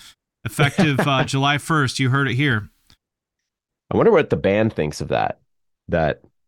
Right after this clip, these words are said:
Speaker 2: people have been ripping them off for, what, seven years at this point?
Speaker 1: I, I asked him, uh, I
Speaker 2: Yeah.
Speaker 1: said, "If you had a dollar for everybody that's ripped off the Doomsday Riff, how rich would you be?" And he said, "Well, I'll tell you what,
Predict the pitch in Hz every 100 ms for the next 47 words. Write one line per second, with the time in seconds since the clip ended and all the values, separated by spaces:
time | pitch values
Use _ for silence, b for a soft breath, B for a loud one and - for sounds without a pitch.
0 | _ - 95 90 87 78 82 92 85 78
1 | 78 - 82 78 73 - - 85 82 78
2 | 82 101 95 98 - - 107 - _ _
3 | _ - 127 - 143 170 175 190 131 95
4 | 90 - - 120 110 107 104 - - 123
5 | 143 123 120 117 123 143 151 151 139 143
6 | 151 127 117 - - - 127 117 117 107
7 | b b _ - 135 147 143 139 123 131
8 | 139 - 139 123 131 117 139 131 120 110
9 | 113 104 127 120 127 - 117 113 127 127
10 | 104 98 - 107 117 127 98 90 147 139
11 | 143 131 107